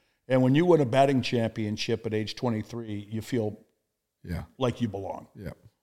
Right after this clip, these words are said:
Speaker 1: You know? But it was, uh, it was, but the first year I hit three oh eight, uh, I think that was nineteen seventy-five. I hit three oh eight. And Hal McRae came up, one of my teammates who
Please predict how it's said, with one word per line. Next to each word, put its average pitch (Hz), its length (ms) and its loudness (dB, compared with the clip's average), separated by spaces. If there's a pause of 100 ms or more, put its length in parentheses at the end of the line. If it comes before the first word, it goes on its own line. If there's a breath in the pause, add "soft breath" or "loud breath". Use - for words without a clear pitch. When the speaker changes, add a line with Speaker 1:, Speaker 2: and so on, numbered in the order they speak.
(100)
Speaker 1:
You 123 120 -2
know? 107 260 -4 (720)
But 127 140 2
it 131 120 2
was, 123 420 0
uh, 110 540 -2 (120)
it 123 160 -2
was, 117 480 0 (180)
but 113 160 -10
the 127 80 0
first 151 320 -4
year 127 160 0
I 117 80 2
hit 110 200 -4
three 113 240 -8
oh 104 140 0
eight, 104 180 -6 (200)
uh, 104 340 -6
I - 600 -20
think 120 140 -6
that 117 140 2
was 110 120 -2
nineteen 113 440 -4
seventy-five. 104 1120 -6
I - 20 -18
hit 110 220 -8
three 104 240 -20
oh 104 120 -10
eight. 107 180 -8
And 110 100 -10
Hal 135 160 2
McRae 127 400 -2
came 113 240 -2
up, 104 300 -4 (720 soft breath)
one 123 260 0
of 110 60 2
my 110 100 0
teammates 110 580 -2
who 113 420 -2